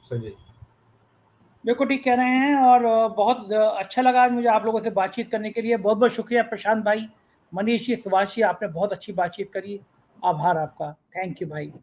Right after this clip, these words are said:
Speaker 2: तो हम देख रहे थे महाराष्ट्र की राजनीति पर आधारित ये चर्चा और हम बात कर रहे थे कि बिना उद्धव को साथ लाए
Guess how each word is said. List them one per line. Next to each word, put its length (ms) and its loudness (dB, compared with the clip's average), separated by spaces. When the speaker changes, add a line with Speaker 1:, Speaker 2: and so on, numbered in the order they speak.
Speaker 2:
तो 60 6
हम 180 10
देख 160 4
रहे 100 2
थे 160 2
महाराष्ट्र 480 6
की 80 0
राजनीति 460 0
पर 100 2
आधारित 420 2
ये 100 -6
चर्चा 360 0
और 120 2
हम 120 -4
बात 260 0
कर 100 0
रहे 140 -4
थे 160 -8
कि 200 -8
बिना 300 -4
उद्धव 340 -6
को 180 -8
साथ 300 -2
लाए 300 -2